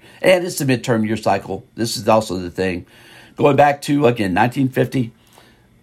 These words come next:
the, the market's higher a hundred percent of the time,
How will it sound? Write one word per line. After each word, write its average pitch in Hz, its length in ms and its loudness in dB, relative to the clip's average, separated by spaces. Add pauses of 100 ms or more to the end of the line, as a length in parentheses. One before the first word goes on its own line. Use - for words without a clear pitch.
(160)
the, 131 120 -2
the 135 220 -2
market's 147 380 2
higher 135 340 4
a - 60 -4
hundred - 300 0
percent 170 220 -2
of 160 60 2
the - 40 -10
time, 117 380 2